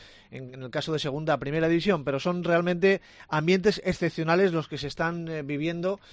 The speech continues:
en estas fases de, de ascenso. Hubo, eso sí, algo, algo que lamentar en Tarragona, porque ya se sabe que la tontería está repartida por el mundo, o sea, no se la quedó nadie en exclusiva, no es propia de un sitio o de un territorio, sino que está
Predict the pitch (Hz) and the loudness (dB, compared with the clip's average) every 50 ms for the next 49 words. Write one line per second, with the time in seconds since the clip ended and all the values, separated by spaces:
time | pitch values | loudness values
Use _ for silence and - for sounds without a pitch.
0 | - - - - - - 135 147 156 - - 156 - - 156 - - 165 143 151 | -20 -20 -20 -20 -10 -8 -4 -4 -2 0 0 0 2 2 0 0 0 -2 0 0
1 | 147 139 135 131 131 127 127 127 123 123 127 123 117 143 135 131 - 160 139 120 | 2 2 2 2 0 -2 -2 -2 -4 -4 -6 -4 -2 -4 -4 -2 -2 -4 -4 -6
2 | 127 - - - 233 247 277 294 277 - 226 202 - - 254 269 262 220 196 196 | -8 -8 -4 -2 -2 0 2 2 2 2 0 0 0 2 4 6 6 6 6 6
3 | 220 196 180 - 170 175 160 143 - 180 175 170 165 165 156 151 139 185 196 233 | 4 2 0 -4 -4 -4 -4 -4 -2 2 4 4 4 2 -2 0 4 4 4 4
4 | 262 - - - - - - - - _ _ 139 147 143 156 151 147 151 151 180 | 4 0 -8 -20 -20 -20 -20 -20 -20 _ _ -10 -2 2 2 4 4 4 4 4
5 | 202 208 170 160 147 139 151 180 180 175 190 208 202 214 202 160 185 185 180 180 | 4 4 2 2 -2 0 0 0 0 2 2 4 4 4 4 4 4 4 4 4
6 | 170 - _ - - 160 156 156 151 165 160 156 143 147 170 165 185 196 202 208 | 2 -2 _ -12 -6 2 2 2 2 2 -2 -4 0 0 2 4 6 8 8 8
7 | 214 220 208 175 - - 160 165 170 160 156 135 170 170 160 139 160 156 160 185 | 6 4 2 0 2 2 2 2 2 2 0 2 2 2 2 2 2 0 0 0
8 | 247 254 208 156 127 - 131 120 139 151 151 170 175 147 160 160 165 170 165 170 | -2 -2 -2 -4 -4 -4 -4 -4 -4 -2 0 2 2 2 2 0 -2 0 2 2
9 | 170 170 165 160 160 - - - 160 147 - 240 214 180 147 113 - - - - | 2 2 2 0 -2 -6 -4 -4 -4 -2 2 2 4 4 4 2 -2 -8 -18 -20
10 | - - _ _ _ 131 139 165 165 - - 190 180 160 175 170 156 160 160 160 | -20 -20 _ _ _ -4 -2 -2 -2 0 4 4 4 4 6 4 4 2 0 -2
11 | 143 - - 196 180 156 190 175 160 160 165 165 156 170 156 160 160 - 214 202 | -4 0 0 0 0 2 2 4 4 2 2 0 0 0 0 0 0 4 4 6
12 | 185 165 - 151 151 135 131 - 185 185 | 6 4 2 -2 -8 -8 -2 0 0 0